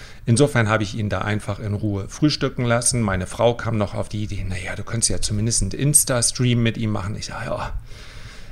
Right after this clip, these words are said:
da wird er wahrscheinlich richtig Lust drauf haben.“ <laughs> Da kommt irgendjemand und sagt ihm, „Weißt du was, ich beschäftige mich mit Geldanlage.“ Da gehen doch bei ihm gleich schon die Schotten zu. Mit Geldanlage hat er ja wirklich nichts am Hut. Mit Finanzen ja.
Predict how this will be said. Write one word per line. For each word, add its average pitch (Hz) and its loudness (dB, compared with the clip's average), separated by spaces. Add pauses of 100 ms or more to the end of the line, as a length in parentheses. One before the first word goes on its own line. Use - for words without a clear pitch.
(140)
da - -8
wird 117 -2
er 110 2
wahrscheinlich 117 0
richtig - -2
Lust 113 0
drauf - -4
haben.“ 101 0 (220)
<laughs> - 8
Da 156 6
kommt - 4
irgendjemand 127 6 (600)
und 120 8
sagt 113 6
ihm, 110 4
„Weißt 113 6
du 104 0
was, 107 4
ich 123 -8
beschäftige 113 4
mich 107 0
mit 113 2
Geldanlage.“ 104 2
Da 110 6
gehen 156 6
doch 202 4
bei 196 4
ihm 220 2
gleich 208 2
schon 180 0
die 170 0
Schotten - 0
zu. 180 0 (640)
Mit - -4
Geldanlage 147 4
hat 139 -4
er 147 0
ja 123 4
wirklich 151 -2
nichts - -2
am 127 -2
Hut. 131 0
Mit 113 0
Finanzen 104 2
ja. 107 0